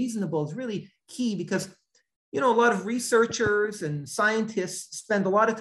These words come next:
time trying to get a drug identification number for psilocybin, and they're doing good work, and I applaud them, and I'm glad they're doing that. But that's not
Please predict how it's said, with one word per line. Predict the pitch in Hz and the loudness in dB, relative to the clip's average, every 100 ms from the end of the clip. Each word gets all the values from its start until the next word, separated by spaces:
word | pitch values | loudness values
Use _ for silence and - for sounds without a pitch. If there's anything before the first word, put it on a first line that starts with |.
| 220 | 0
time | 208 208 | 0 0
trying | 196 202 190 | -2 -2 0
to | |
get | 185 156 | -2 -2
a | 123 | -2
drug | 170 185 | -2 0
identification | 185 165 165 170 151 - 175 165 170 151 143 | 0 0 -2 -6 -10 -4 -4 -2 -4 -4 -4
number | 143 143 151 - | -6 -6 -6 -10
for | - 147 | -16 -14
psilocybin, | 135 117 123 269 254 254 240 | -10 -10 -4 0 0 0 -2
and | 160 | -4
they're | 139 147 | -2 0
doing | 165 147 | 0 -2
good | 143 202 247 | -8 0 2
work, | 247 - - | 2 -2 -10
and | 151 135 | -6 -6
I | 131 | -8
applaud | - 202 208 | 0 2 2
them, | 220 208 - | 0 -4 -8
and | 156 | -8
I'm | 143 165 | -6 0
glad | 185 190 | 0 2
they're | 170 175 | -2 -2
doing | 202 190 | -4 -4
that. | 190 185 _ _ _ _ _ 180 | -6 -8 _ _ _ _ _ -8
But | 196 | 0
that's | 247 302 - 202 | 0 0 -2 -4
not | 208 | -2